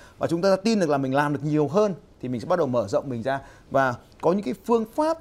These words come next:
luyện tập ban đầu để củng cố cái niềm tin này. Và có tin gì thì tin,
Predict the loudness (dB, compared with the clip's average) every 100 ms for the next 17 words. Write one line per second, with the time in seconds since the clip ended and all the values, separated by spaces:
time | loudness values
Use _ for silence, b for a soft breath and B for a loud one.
0 | -10 -10 -2 0 2 2 2 2 4 4
1 | 4 -2 -6 -4 -4 -4 -4 -4 -4 -4
2 | -2 -4 -6 -16 -8 0 0 0 -2 2
3 | 2 4 4 2 2 0